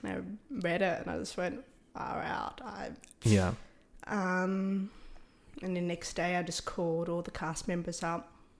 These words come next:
Speaker 1: um, to let them know, but letting them know, "Keep on your lines. Something will come up. We'll find something."
Speaker 2: Yeah.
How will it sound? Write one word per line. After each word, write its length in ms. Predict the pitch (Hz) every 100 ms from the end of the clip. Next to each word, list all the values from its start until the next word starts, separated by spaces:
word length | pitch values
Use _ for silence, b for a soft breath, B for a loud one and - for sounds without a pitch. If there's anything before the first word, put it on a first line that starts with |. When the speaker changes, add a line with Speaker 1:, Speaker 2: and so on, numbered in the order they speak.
| - -
Speaker 1:
um, 640 | 180 175 170 170 170 180 170 - - - - - - - - -
to 100 | 233
let 200 | 240 -
them 140 | 190
know, 240 | 180 185 185
but 160 | 180
letting 280 | 196 196 208
them 120 | 202
know, 400 | 185 180 175 175 175 b b b b b -
"Keep 200 | - -
on 240 | 196 196
your 180 | 196 190
lines. 440 | 160 143 170 - - -
Something 460 | - - 170 180 185
will 60 | 175
come 280 | 202 160
up. 220 | - - -
We'll 160 | 170
find 280 | - 151 160
something." 560 | - 151 - 160 - 165
Speaker 2:
Yeah. 300 | 120 104